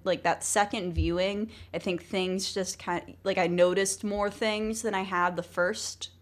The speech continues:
go around. So if you watched it once and you didn't like it, I would watch it a second time 'cause it's on Disney Plus now, and you might enjoy it more 'cause you'll notice little bits and things all around there, which was really cool.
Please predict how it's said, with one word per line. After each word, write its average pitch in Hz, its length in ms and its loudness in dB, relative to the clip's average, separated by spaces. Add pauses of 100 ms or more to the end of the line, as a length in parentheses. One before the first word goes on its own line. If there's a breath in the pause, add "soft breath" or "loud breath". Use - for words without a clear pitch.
go 233 160 4
around. 240 460 2 (240 loud breath)
So - 120 0
if 226 80 2
you 226 100 2
watched 311 340 6
it 185 100 6
once 208 320 2
and 185 100 0
you 175 80 0
didn't 185 220 2
like 165 240 2
it, 220 280 0
I 190 120 8
would 214 260 4
watch 175 320 4
it 196 80 0
a - 100 -2
second 220 460 -4
time 330 340 0
'cause 262 140 -4
it's - 160 -6
on 180 160 -2
Disney 175 300 -2
Plus 165 340 -2
now, 262 320 2
and 185 160 -2
you 175 80 -2
might 180 320 -2
enjoy 170 440 2
it 165 120 -2
more 165 220 -2
'cause 175 180 -10
you'll 170 120 -2
notice 160 500 -2
little 160 240 -2
bits 160 360 -6
and 147 220 -2
things 131 420 -6
all 135 220 0
around 90 440 -6
there, - 340 -8 (480 soft breath)
which 175 180 -10
was 160 160 -10
really 117 260 -6
cool. - 380 -6